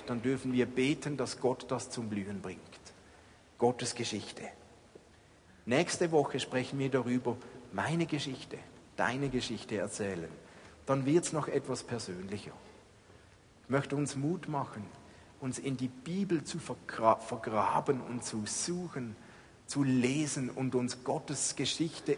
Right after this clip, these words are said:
immer wieder zu Gemüte zu führen. Weil jedes Mal, wenn ich mich mit Gottes Geschichte auseinandersetze und wenn ich die erzähle, geschieht etwas in meinem eigenen Herzen.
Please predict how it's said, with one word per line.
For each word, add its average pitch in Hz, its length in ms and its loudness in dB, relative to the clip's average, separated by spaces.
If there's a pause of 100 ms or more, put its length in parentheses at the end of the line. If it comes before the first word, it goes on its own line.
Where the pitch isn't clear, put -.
immer 170 320 4
wieder 165 300 2
zu 165 140 -2
Gemüte 160 640 2
zu 147 140 -4
führen. 110 520 -8 (480)
Weil 147 160 4
jedes 180 440 8
Mal, 151 360 6
wenn 139 120 4
ich 127 180 0
mich 135 180 0
mit 127 200 0
Gottes 165 380 2
Geschichte 156 500 2
auseinandersetze 135 920 2 (440)
und 156 140 0
wenn 170 160 8
ich - 120 4
die 170 140 6
erzähle, 147 640 8 (400)
geschieht 156 460 -2
etwas 135 360 -2
in 127 140 -4
meinem 107 240 -2
eigenen 113 400 -2
Herzen. 98 480 -6